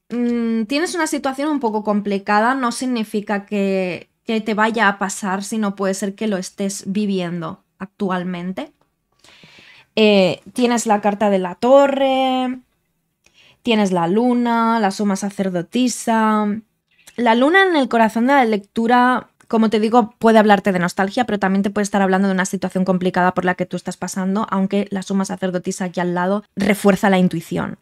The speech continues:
Si bien te acabo de decir que puede ser alguien que venga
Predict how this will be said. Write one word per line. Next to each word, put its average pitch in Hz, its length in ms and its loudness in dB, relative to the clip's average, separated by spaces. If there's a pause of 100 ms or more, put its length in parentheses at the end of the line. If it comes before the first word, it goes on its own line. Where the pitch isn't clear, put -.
Si - 220 2
bien 294 160 2
te 370 80 4
acabo 330 240 6
de 277 100 6
decir 190 600 0 (120)
que 190 420 0 (320)
puede 247 180 4
ser 247 140 2
alguien 214 280 4
que 208 100 4
venga 180 680 2